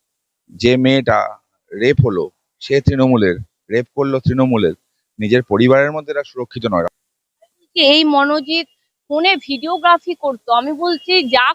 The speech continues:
Speaker 2: করতো করতো, আবার ফোনেও ভিডিওগ্রাফি করতো, আবার গ্রুপে সেই ভিডিওগ্রাফি পাঠিয়ে দিত।
Speaker 1: একটা দিল্লি বয়েজ লকার রুম বলে একটা সিন্ডিকেট বেরিয়েছিল, তোমাদের মনে আছে কিনা আমি জানি না, সেখানে এই ধরনের কারবার চলতো। এই মানে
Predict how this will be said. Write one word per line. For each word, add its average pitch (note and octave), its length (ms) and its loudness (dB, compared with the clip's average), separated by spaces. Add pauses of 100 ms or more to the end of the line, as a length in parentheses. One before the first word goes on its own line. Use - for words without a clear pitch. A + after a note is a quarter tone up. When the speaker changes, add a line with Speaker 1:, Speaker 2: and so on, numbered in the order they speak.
Speaker 2:
করতো E4+ 300 -12
করতো, D4 320 -12
আবার C4 260 0 (160)
ফোনেও F4+ 360 0 (280)
ভিডিওগ্রাফি E4+ 500 0
করতো, G4 240 -6
আবার F#4+ 140 -2
গ্রুপে D#4+ 500 -2 (280)
সেই E4+ 140 2
ভিডিওগ্রাফি E4+ 680 0 (240)
পাঠিয়ে F#4+ 320 -2
দিত। G4 180 -6 (880)
Speaker 1:
একটা A2+ 300 0
দিল্লি B2 400 0
বয়েজ A2+ 440 2
লকার B2 280 2
রুম C3+ 260 -2
বলে B2 180 2
একটা A#2 260 -2
সিন্ডিকেট A2+ 400 -2
বেরিয়েছিল, G2+ 240 2
তোমাদের G2+ 200 2
মনে G2+ 200 -2
আছে G#2 140 2
কিনা A2 140 -4
আমি A2 140 -8
জানি F#2 180 -2
না, F#2 160 -16
সেখানে A#2 320 -2
এই A2 100 4
ধরনের A2+ 260 2
কারবার F#2 360 0
চলতো। - 320 -16 (760)
এই G2 100 -2 (380)
মানে G2 180 -2